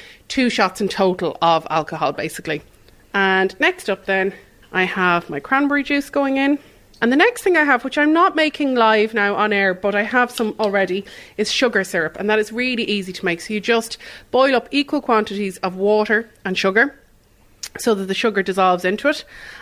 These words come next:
And you can keep that. See, I had it in a jar. I was doing cocktail classes there recently, and I just keep it in a jar. And it just means then you have it for another day. But it's really genuinely very, very easy to do. Just boil it up until the sugar dissolves.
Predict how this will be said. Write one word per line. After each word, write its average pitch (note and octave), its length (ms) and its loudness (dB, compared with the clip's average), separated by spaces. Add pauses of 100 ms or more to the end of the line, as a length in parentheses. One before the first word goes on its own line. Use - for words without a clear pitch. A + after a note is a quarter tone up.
(140)
And G3 540 4
you G#3+ 80 -2
can G3+ 160 -4
keep D4 240 0
that. A3 180 2
See, A3+ 200 0
I G#3+ 80 2
had G3+ 160 0
it F3+ 80 -2
in F3+ 180 -2
a F3+ 60 -4
jar. F#3 420 2 (320)
I - 80 -8
was E3+ 80 -6
doing F3 380 2
cocktail F#3 420 -2
classes F#3 380 0
there F3+ 160 0
recently, C4+ 520 0
and G#3 80 -2
I F#3 60 2
just F#3+ 160 -8
keep D#4 200 0
it A#3+ 60 -2
in F#3 120 4
a F#3 60 2
jar. F3+ 260 4
And F#3+ 120 -2
it G3+ 60 -4
just B3 220 -4
means G#3 240 0
then F#3 180 2
you F3+ 80 0
have F#3 220 0
it F3+ 80 -12
for - 100 -6
another F#3 180 0
day. F3+ 200 0 (320)
But A3 100 2
it's G#3+ 220 0
really B3+ 420 2
genuinely G3+ 500 2
very, G3+ 260 4
very F3+ 200 0
easy F3+ 260 -6
to F3 120 -12
do. E3+ 180 0
Just E3+ 240 -8
boil C4+ 220 4
it A#3+ 80 -6
up G3 140 -4
until F#3 220 -6
the E3 60 -8
sugar E3+ 260 -4
dissolves. D#3+ 460 0